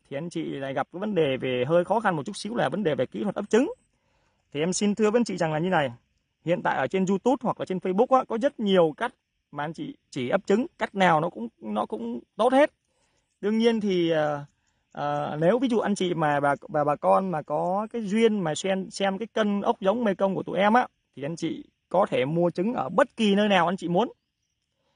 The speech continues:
Bên em thì không ràng buộc gì cả, anh chị mua đâu cũng được. Nếu anh chị không biết cách ấp trứng, anh chị cứ điện trực tiếp cho anh An, cái số điện thoại anh đính kèm ở màn hình á, thì anh sẽ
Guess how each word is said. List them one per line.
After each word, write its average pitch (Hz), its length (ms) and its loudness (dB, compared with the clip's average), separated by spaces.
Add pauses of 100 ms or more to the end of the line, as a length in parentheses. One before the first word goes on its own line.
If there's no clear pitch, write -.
(140)
Bên 202 140 0
em 220 160 4
thì 208 60 0
không 214 160 2
ràng 180 180 2
buộc 156 160 2
gì 156 120 -2
cả, 131 240 -2
anh 180 100 -8
chị - 120 -8
mua 185 180 2
đâu 185 100 0
cũng 233 100 -4
được. 180 180 0 (520)
Nếu 202 160 0
anh 233 80 0
chị 185 120 -2
không 202 180 0
biết 214 80 0
cách 220 140 -2
ấp 226 140 -2
trứng, 202 160 -2
anh 196 100 0
chị 165 120 -6
cứ - 140 -8
điện 190 260 0
trực - 220 -6
tiếp 240 200 4 (260)
cho 170 180 -2
anh 165 180 -4
An, 190 260 2 (680)
cái 185 100 -8
số 196 120 -2
điện 196 140 -4
thoại 143 200 0
anh 180 260 -2
đính 214 180 0
kèm 147 300 0
ở 123 440 0
màn 147 160 -2
hình 165 120 2
á, 226 140 4 (600)
thì 139 60 -12
anh 160 180 -4
sẽ 190 160 -6